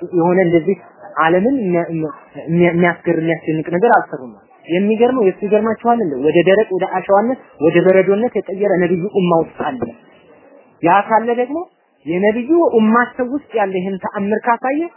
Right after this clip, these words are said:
ነብዩ ደግሞ ሚን ባቢል አውላ ያሳያሉ ማለት ነው። ለምሳሌ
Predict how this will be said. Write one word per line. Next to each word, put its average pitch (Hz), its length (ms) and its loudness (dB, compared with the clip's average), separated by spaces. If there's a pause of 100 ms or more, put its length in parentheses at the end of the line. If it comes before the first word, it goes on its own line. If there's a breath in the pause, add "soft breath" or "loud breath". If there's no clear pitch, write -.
(140)
ነብዩ 151 320 -6
ደግሞ 175 240 0
ሚን 147 240 -6
ባቢል 175 380 0
አውላ 156 240 -4
ያሳያሉ 147 500 -4
ማለት 107 260 -12
ነው። - 140 -20 (1400)
ለምሳሌ 269 460 4